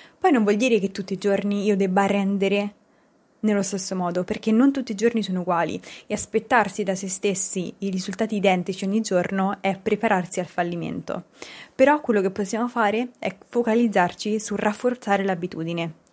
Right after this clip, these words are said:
E quindi, come ho detto, andare in palestra anche se non ci sentiamo di andare in palestra, ma magari fare un po' di meno. Potrebbe essere, eh, mangiare sano, ma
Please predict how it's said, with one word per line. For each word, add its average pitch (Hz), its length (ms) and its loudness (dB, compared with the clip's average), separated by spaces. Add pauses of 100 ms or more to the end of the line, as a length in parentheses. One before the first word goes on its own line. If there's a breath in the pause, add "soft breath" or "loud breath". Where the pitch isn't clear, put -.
(300 loud breath)
E 269 120 -6
quindi, 196 240 2
come 202 160 2
ho 196 40 2
detto, 185 280 -2
andare 185 180 2
in 180 80 -6
palestra 185 380 2
anche 185 240 -4
se 185 80 -4
non 180 120 -2
ci 180 120 -6
sentiamo 180 280 -2
di 180 60 0
andare 180 220 2
in 170 60 0
palestra, 233 500 2 (300 loud breath)
ma 208 80 0
magari 196 300 2
fare 190 140 -6
un 190 80 -4
po' 185 140 -2
di 175 140 -4
meno. 196 340 -2 (240 loud breath)
Potrebbe 202 400 2
essere, 208 640 0 (320 soft breath)
eh, 190 340 -4
mangiare 202 600 2
sano, 226 640 2 (240 loud breath)
ma 202 520 2